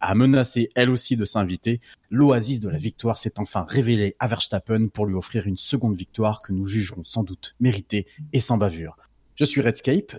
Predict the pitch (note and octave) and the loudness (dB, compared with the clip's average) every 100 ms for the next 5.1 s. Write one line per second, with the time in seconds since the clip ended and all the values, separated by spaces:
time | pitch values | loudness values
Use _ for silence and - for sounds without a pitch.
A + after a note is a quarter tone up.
0 | - C3 B2+ F3+ C#3 - D3 B2 A#2+ D#3+ | 2 2 6 4 4 2 4 4 4 6
1 | D#3 C3+ F#2+ G2 C3 D3 C#3+ B2 A#2+ A2 | 6 4 2 0 4 4 2 0 0 0
2 | A2+ G#2 A2+ A2 F#2+ G#2 B2+ - F#2+ G#2+ | 0 0 2 2 0 2 2 2 2 2
3 | A#2+ - _ E2 F#2+ A#2 A#2 - G#2 G#2+ | 0 -6 _ -4 0 4 2 2 0 2
4 | A#2+ G#2+ A2 - A2 A#2+ A2+ G#2 A#2+ B2 | 2 2 -2 0 2 4 4 2 2 2